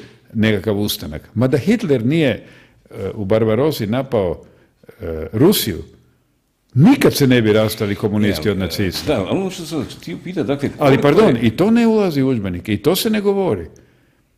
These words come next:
Speaker 1: Da su dvije godine ti antifašisti sa fašistima bili potpisani suradnici i zajedno
Speaker 2: napali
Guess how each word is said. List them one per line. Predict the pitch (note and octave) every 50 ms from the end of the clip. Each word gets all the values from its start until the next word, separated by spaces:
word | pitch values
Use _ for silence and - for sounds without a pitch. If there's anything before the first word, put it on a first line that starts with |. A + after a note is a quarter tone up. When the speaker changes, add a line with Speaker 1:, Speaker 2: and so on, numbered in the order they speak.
| _ -
Speaker 1:
Da | - G2+
su | - - A#2+
dvije | A2 D3+ F#3 E3
godine | C3 C3+ F3 F3+ E3 E3+ D#3 C#3 - -
ti | - E3 C#3+ G2+ - - - - - _ _ _ _
antifašisti | - G#2 G#2 G2+ - A2 - A#2 G#2+ - - E3+ G3+ G#3 - - - G#2+ - - - - - _ _ _
sa | - - C#3+ C3+
fašistima | B2 C3+ B2 A2 - D#3+ F3+ F3+ - - F#3 F3 E3 D#3
bili | C#3 D3 E3 E3+ E3+ E3 D#3+ - - - - _ _ _ _ _ _ _ _ _ _ _
potpisani | - C#3+ C#3 C#3 - - - A#3 C4 - - F3 D3+ C3 B2 A2 G2 - - - -
suradnici | - - - B2+ A#2+ G2+ F#2 D2 D2 D#2 D2 - - - F#2+ - _ _ _ _ _ _ -
i | - G#2+
zajedno | F#2+ B2 B2+ B2 A#2 G#2 G#2 G#2 G2 F2 - - - _ _ _ _ _ _ _ _ _ -
Speaker 2:
napali | - C#2+ C2 - B1 A#1+